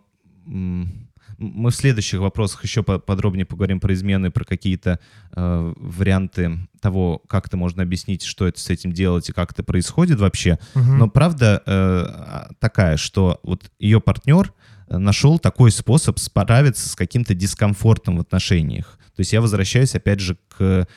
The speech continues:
Speaker 1: системному мышлению, не к
Speaker 2: Мгм.
Speaker 1: линейному, что он там просто вдруг, э, в кого-то влюбился.
Speaker 2: Мгм.
Speaker 1: Что-то было в их отношениях
Speaker 2: Триггером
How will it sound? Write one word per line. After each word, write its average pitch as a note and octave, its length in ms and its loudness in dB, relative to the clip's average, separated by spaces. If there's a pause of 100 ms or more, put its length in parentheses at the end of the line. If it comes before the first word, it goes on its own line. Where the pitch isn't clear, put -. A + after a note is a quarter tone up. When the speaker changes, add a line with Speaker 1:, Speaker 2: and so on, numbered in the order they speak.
Speaker 1:
системному F2+ 680 -2
мышлению, D#2 520 -4
не B2+ 100 2
к A#2 80 -2
Speaker 2:
Мгм. G#2 60 2
Speaker 1:
линейному, B2 420 2
что F#2 300 -2 (300)
он F#2+ 180 0
там F2 140 -2
просто G#2 520 2 (220)
вдруг, E2+ 520 0
э, E2+ 300 4 (280)
в - 340 -10
кого-то F#2+ 340 0
влюбился. E2+ 760 0
Speaker 2:
Мгм. A#2 380 -4 (120)
Speaker 1:
Что-то - 420 -2
было F#2+ 520 0
в F2+ 120 -6
их - 120 -4
отношениях F#2 560 -2
Speaker 2:
Триггером C#3 320 2